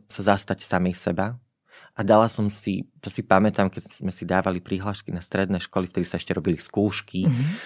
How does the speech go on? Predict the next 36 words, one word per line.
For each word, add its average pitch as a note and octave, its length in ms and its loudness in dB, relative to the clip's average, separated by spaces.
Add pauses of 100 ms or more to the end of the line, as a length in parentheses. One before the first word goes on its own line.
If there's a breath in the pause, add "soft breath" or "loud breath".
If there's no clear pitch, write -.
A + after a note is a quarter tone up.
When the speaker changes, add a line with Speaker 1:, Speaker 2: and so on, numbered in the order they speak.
(360 loud breath)
Speaker 1:
Bolo G#2 220 0
to A#2 100 0
úplne A2 300 2
inak A2+ 320 4
ako, A#2 180 -6
ako - 280 -6
dnes. G#2+ 500 0 (340)
A G#2+ 140 0
ja A2 80 4
som A2+ 180 -4
si, G#2+ 460 -4 (160)
pri A2+ 160 -4
tom, A#2 160 -2
ako G2+ 140 -4
som G#2 160 -4
uvažovala, G2+ 500 -4
kam G#2 240 -4
na G2+ 80 0
strednú G2+ 340 -6
školu, G2+ 460 -6 (720 loud breath)
ja G#2+ 120 0
som A#2 100 -2
si A2 100 -6
doslova, A2 380 4
že A2 120 -2
odprisahala, F2+ 840 0
bol F2 180 0
to - 100 -8
taký F#2 480 -4
akoby - 440 -8
rituálik, G2+ 800 0
že G2+ 260 -2 (320)
na G2+ 160 4
strednej A2+ 380 -2
škole G#2 640 0 (260 soft breath)
nedovolím, A2 1000 2